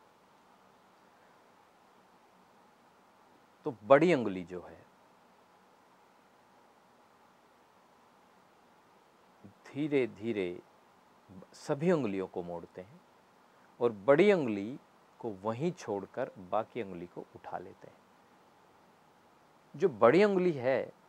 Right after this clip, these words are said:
उस स्थान को तल हृदय मर्म कहा जाता है। ये नापने का तरीका है, एक और तरीका है। ये जो बड़ी उंगली है, इससे बिल्कुल सीधी एक लाइन ड्रॉ करते हैं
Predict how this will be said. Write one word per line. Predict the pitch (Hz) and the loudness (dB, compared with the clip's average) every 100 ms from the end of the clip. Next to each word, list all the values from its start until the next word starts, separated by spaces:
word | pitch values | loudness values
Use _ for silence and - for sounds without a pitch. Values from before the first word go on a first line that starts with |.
| _ - - - - - _ _ - _ | _ -20 -20 -20 -20 -20 _ _ -20 _
उस | 226 220 | -2 0
स्थान | 208 - 139 120 107 | -4 -4 -2 -2 -2
को | 147 165 - | -4 -4 0
तल | 226 208 | 4 4
हृदय | 123 104 104 | 4 -2 -4
मर्म | 98 95 95 | -4 -8 -10
कहा | 95 - | -16 -18
जाता | 101 104 - - | -18 -18 -20 -20
है। | - - - _ - - | -20 -20 -20 _ -14 -12
ये | |
नापने | 135 120 127 160 123 | 0 2 2 2 -2
का | 104 | -2
तरीका | 95 95 92 - | -4 -8 -16 -18
है, | - - - _ _ _ - _ _ _ _ _ _ _ _ _ - - | -20 -20 -20 _ _ _ -20 _ _ _ _ _ _ _ _ _ -20 -14
एक | - | 4
और | 190 208 | 6 6
तरीका | 147 101 - | 4 -2 -6
है। | 87 - _ _ _ _ _ _ _ _ _ _ _ _ _ _ _ - - - - - - _ | -16 -20 _ _ _ _ _ _ _ _ _ _ _ _ _ _ _ -20 -20 -20 -20 -20 -20 _
ये | 151 | -2
जो | 180 214 | 2 6
बड़ी | 131 135 202 | 8 8 6
उंगली | 220 220 208 | 2 0 0
है, | 208 233 | 0 -2
इससे | - 156 - 196 | -6 -4 2 2
बिल्कुल | 123 175 202 214 | 2 -4 -2 -2
सीधी | 180 - 180 156 | -2 -2 0 4
एक | 170 151 | 2 4
लाइन | 123 127 135 | 2 2 0
ड्रॉ | 110 113 117 | 4 6 6
करते | 101 85 - | 4 -2 -4
हैं | 90 - | -14 -18